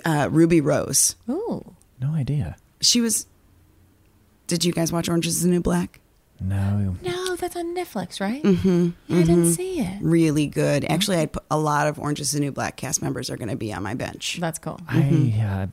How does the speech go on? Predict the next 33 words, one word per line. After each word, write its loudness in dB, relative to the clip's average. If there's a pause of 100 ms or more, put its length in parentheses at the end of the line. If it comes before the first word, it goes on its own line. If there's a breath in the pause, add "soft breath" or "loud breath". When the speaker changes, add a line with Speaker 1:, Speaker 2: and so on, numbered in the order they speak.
Speaker 3:
my 0
Netflix -2
got -4
hacked -6
and -4
I -2
had 0
to -2
send -2
a -2
bunch -6
of -10
Bitcoin -2
to 0
Indonesia -2 (240)
and -2
I 0
never -2
got -2
it -6
back. -10 (840)
Anyway, 0
who's -2
fifth? -6 (320)
Speaker 1:
You 4
know 6
that 0
band 4
we 4
were 4
talking 2
about 2
earlier? 0